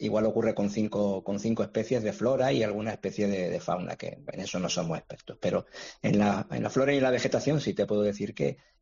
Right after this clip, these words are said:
hay muchos ecosistemas y floras que solamente los podemos encontrar allí.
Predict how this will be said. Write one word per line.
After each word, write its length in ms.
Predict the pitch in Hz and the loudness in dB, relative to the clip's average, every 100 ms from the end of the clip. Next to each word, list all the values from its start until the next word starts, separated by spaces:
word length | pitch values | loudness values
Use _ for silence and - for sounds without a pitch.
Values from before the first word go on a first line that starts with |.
| - | -2
hay 160 | 104 | 0
muchos 360 | 104 107 101 104 | 2 0 -2 -2
ecosistemas 580 | 101 98 104 104 101 104 | -4 -4 -2 0 0 -2
y 40 | |
floras 280 | - 196 123 | 0 2 2
que 120 | 127 | 0
solamente 540 | - 98 101 104 117 | 0 0 0 2 2
los 120 | 131 117 | 2 2
podemos 420 | 104 101 104 117 | 2 0 0 0
encontrar 460 | 110 107 104 110 | 0 0 2 2
allí. 240 | 107 85 | 2 0